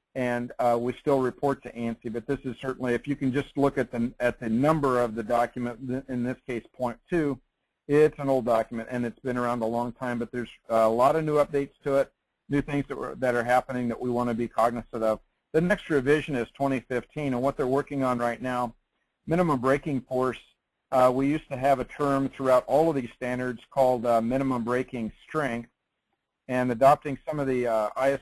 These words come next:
O and some of the European, uh, verbiage, the Wire Rope Technical Board, W R T B,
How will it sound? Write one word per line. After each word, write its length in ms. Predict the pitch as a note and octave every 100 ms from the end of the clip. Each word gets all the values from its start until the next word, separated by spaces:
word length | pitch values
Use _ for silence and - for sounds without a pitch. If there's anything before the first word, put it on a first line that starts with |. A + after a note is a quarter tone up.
| -
O 160 | C#3 C3+
and 80 | -
some 100 | C3
of 60 |
the 60 | B2
European, 640 | B2 A2+ C#3+ D3+ C#3+ C3+ -
uh, 140 | A#2
verbiage, 480 | A2 C#3+ C#3 C#3+ C3 -
the 80 |
Wire 200 | A#2 B2+
Rope 180 | B2+ -
Technical 360 | C#3 B2+ B2+ A#2+
Board, 440 | A#2 B2+ B2+ A#2 - _ _ _ _ _ _ _
W 280 | C#3 C3 B2+
R 120 | A#2
T 240 | A2+ - A#2+
B, 400 | G#2+ C3 C3